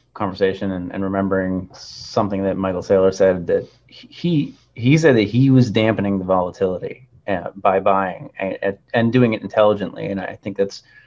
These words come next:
really interesting that – you know, companies like River are, are doing the same thing by increasing the liquidity of this beast, right? By providing these, these channels to, uh, distribute it.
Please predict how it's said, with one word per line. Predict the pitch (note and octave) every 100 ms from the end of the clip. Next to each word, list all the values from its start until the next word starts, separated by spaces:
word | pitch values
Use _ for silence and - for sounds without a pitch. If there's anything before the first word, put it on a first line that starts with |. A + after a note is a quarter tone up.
| _ -
really | B2+ A#2
interesting | A#2 - A2 G#2
that – | G2 F#2+ _ _ _ _
you | G#2+
know, | G#2
companies | G2 G#2+ G#2+ G2
like | G2+ B2
River | F#2+ F#2 F2+ F2+ - _ G#2
are, | G2+ -
are | A2
doing | A2 B2+ B2
the | A2
same | - A2+ G#2+
thing | - A#2 A2 F#2
by | G2
increasing | G2+ G#2 - - C3 B2+ B2+ A2+ G2+
the | F#2+ _ -
liquidity | G2+ - A#2 G#2+ G#2 G2+ F#2+ G#2+
of | G2+ G2 G2 - _ _ _
this | A2 G2+
beast, | - B2+ G#2+ - - -
right? | F#2+ F#2+ G2
By | G2+ F#2+ F#2+ F#2 _ _ _ -
providing | G#2 G2+ G#2+ G#2 G2
these, | F#2+ F#2 -
these | - F#2+
channels | - G2+ F#2+ F#2+ F#2 - -
to, | - F#2 F2 F2
uh, | F2
distribute | E2+ F2+ - G2+ G2
it. | F2+